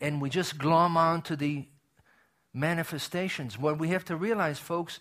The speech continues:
is that the biggest thing about the Spirit of God coming is that we have the presence of God in our life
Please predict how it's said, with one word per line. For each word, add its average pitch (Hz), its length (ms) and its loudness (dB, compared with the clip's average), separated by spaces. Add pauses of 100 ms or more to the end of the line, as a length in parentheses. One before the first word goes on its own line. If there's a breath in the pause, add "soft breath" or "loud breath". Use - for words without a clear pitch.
(340 loud breath)
is 139 140 -4
that 151 160 -2
the 151 60 -6
biggest 190 440 -2
thing 190 200 -4
about 151 460 -2
the 127 100 -8
Spirit 180 380 -6
of 147 140 -14
God 143 280 -4
coming 143 500 -4 (600 soft breath)
is 131 140 -6
that 147 180 2
we 143 120 -2
have 170 300 0
the 135 100 -2
presence 190 640 0
of 135 140 -6
God 160 400 4
in 147 160 -4
our 135 180 0
life 156 360 0